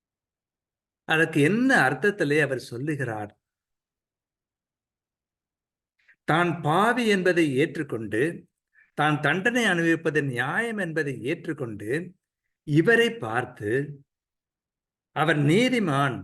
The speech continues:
மாசற்றவர் என்பதையும் வெளிப்படையாக சொல்லி, "உம்முடைய ஆட்சியில் வரும்பொழுது அடியேனை நினைத்துக் கொள்ளும்" என்று சொல்லுகிறார். உடனே ஆண்டவர் இயேசு, "சரிப்பா,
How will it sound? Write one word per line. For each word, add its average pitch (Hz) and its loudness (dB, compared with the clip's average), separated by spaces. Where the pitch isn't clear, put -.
மாசற்றவர் 151 0
என்பதையும் 143 -2
வெளிப்படையாக 139 -4
சொல்லி, 139 -2
"உம்முடைய 214 0
ஆட்சியில் 143 0
வரும்பொழுது 139 -4
அடியேனை 139 2
நினைத்துக் 165 -4
கொள்ளும்" 123 -6
என்று 131 -4
சொல்லுகிறார். 107 -6
உடனே 160 4
ஆண்டவர் 131 2
இயேசு, 117 -2
"சரிப்பா, 120 0